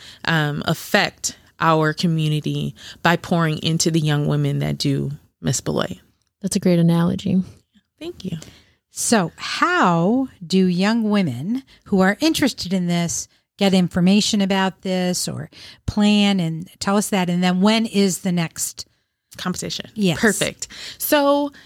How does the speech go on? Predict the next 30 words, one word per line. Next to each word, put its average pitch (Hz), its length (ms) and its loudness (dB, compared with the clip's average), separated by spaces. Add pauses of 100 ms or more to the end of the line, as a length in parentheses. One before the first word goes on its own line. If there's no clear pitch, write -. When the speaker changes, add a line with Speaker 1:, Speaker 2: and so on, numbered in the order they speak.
(1040)
Speaker 1:
on 254 360 4
Facebook 254 600 -2
and 320 140 -2
Instagram, 202 580 0
you 214 80 2
can 226 200 2
find 151 460 -2
us, 165 480 -4 (280)
Miss 185 260 0
Beloit, 180 720 0 (340)
um, 160 760 -2
slash 160 340 0
Miss 165 160 0
Beloit's 160 600 -2
Teen 156 560 2 (320)
Scholarship 160 600 -2
Competition. 151 800 -2
You 226 80 2
can 165 120 -6
find 147 220 -4
us 147 140 -6
on 170 100 -2
Facebook. 156 420 -4
Instagram, 220 640 2
you 208 80 2
can 190 140 -2
find 180 260 0
us 175 280 -2 (520)
Miss 196 480 2
Beloit, 180 720 2